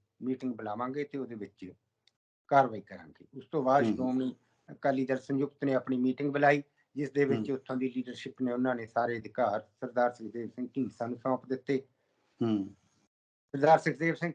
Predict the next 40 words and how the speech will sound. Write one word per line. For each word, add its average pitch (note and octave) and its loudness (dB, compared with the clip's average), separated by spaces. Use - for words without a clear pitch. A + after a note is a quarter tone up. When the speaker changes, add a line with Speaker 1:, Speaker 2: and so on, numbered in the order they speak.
Speaker 1:
ਢੀਂਡਸਾ C#3+ 0
ਨੇ C#3+ 0
ਇੱਕ C#3+ -2
ਕਮੇਟੀ F3 0
ਬਣਾ C3+ 4
ਦਿੱਤੀ, B2+ -8
ਅਹ, C#3 -2
ਜਸਟਿਸ C3 -8
ਨਿਰਮਲ C3+ -2
ਸਿੰਘ C#3+ -6
ਦੀ C#3 -4
ਅਗਵਾਈ A#2+ -2
ਹੇਠ, C#3 -2
ਜਿਹੜੇ B2+ -4
ਕਿ A#2 -10
ਸ਼੍ਰੋਮਣੀ A#2 -8
ਅਕਾਲੀ A2+ -6
ਦਲ A2 -6
ਉਹਨਾਂ A#2 -4
ਦੇ G#2 -6
Speaker 2:
ਹੂੰ। B2 8
Speaker 1:
ਹਾਈ B2+ 4
ਕਮਾਂਡ C3+ 6
ਦੇ C3 2
Speaker 2:
ਬਹੁਤ B2+ 8
Speaker 1:
ਮੈਂਬਰ C3 4
ਨੇ D#3+ 4
ਤੇ E3 0
ਉਹ G4 -4
Speaker 2:
ਜੀ। - 0
Speaker 1:
ਉਸ D#3+ -4
ਸੰਬੰਧੀ F3 0
ਤੇ G3 4
ਉਹ F#3+ 6
ਆਪਣੀ D#3 2
ਇੱਕ D#3 -6
ਰਿਪੋਰਟ F#3+ 0
ਦੇਵੇ C3+ -4
ਵਰਕਰਾਂ B2 -8
ਤੋਂ G#2 -20